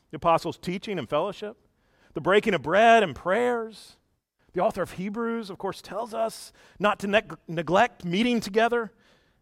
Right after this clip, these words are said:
as is the habit of some. This isn't our My Christianity thing, where we go off and we pick the things that we want, the, the things that are, make us feel good,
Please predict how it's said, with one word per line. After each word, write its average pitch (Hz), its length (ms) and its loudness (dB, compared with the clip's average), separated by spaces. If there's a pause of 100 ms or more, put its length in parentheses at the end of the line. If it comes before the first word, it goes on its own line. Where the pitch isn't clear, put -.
(500)
as 170 140 -2
is 196 140 0
the 190 80 -2
habit 202 480 -8 (460)
of 131 100 -12
some. 214 500 -10 (1600)
This 156 140 -6
isn't 208 220 -4 (1000)
our 147 280 0 (260)
My 165 240 2
Christianity 151 640 -6
thing, 101 400 -10
where 160 100 -8
we 190 80 -10
go 220 200 -6
off 185 200 2
and 160 80 -6
we 147 100 -6 (180)
pick 254 140 2
the 208 100 0
things 208 340 0
that 190 100 0
we 185 120 0
want, 180 340 2
the, 175 100 4 (160)
the 214 140 6
things 262 380 4
that 214 160 6 (160)
are, - 120 -8 (340)
make 233 160 6
us - 160 2
feel 220 280 8
good, 143 260 2